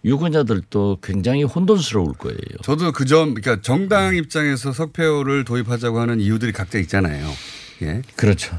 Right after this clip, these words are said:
Speaker 2: 야 삼, 삼당 같은 경우에는 뭐, 예를 들어서 호남 베이스의,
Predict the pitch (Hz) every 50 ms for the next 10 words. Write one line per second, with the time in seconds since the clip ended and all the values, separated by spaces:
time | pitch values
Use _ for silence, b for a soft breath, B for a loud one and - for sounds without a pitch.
0 | - 101 95 98 95 98 104 104 107 101 101 - - 117 113 113 107 110 107 98
1 | 87 - - 98 95 92 90 90 92 90 92 98 98 92 87 90 87 82 85 B
2 | B B B B B B B _ 104 107 120 131 135 110 151 170 170 160 147 131
3 | 120 113 98 - 123 123 120 117 117 113 113 110 107 101 92 80